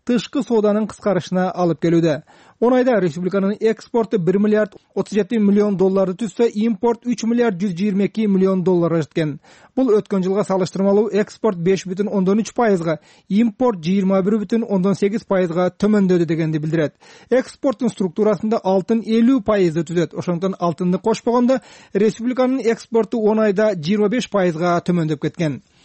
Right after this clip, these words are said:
Тышкы соодадагы мына ушул тескери баланс улуттук валюта сомдун туруктуулугуна да таасир этүүдө. Өткөн жумадан бери Кыргызстандын валюта базарында доллардын курсу көтөрүлүп, сомго басым күчөдү.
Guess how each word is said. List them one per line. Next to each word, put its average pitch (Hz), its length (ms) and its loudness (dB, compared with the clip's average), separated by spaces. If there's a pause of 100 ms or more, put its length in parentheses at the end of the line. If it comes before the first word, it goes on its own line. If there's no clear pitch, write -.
(320)
Тышкы 269 300 0
соодадагы 208 480 2
мына 202 220 2
ушул 220 320 -2
тескери 220 540 -2
баланс 233 420 0
улуттук 214 440 -4
валюта 214 420 0
сомдун 208 480 0 (340)
туруктуулугуна 233 720 2
да 196 140 0
таасир 180 420 -2
этүүдө. 170 400 -2
Өткөн 175 300 -4
жумадан 196 380 0
бери 220 260 2 (260)
Кыргызстандын 214 460 0
валюта 208 360 2
базарында 196 580 0 (220)
доллардын 202 640 0
курсу 196 400 -4
көтөрүлүп, 240 400 0
сомго 196 440 0
басым 170 520 -2
күчөдү. 165 380 0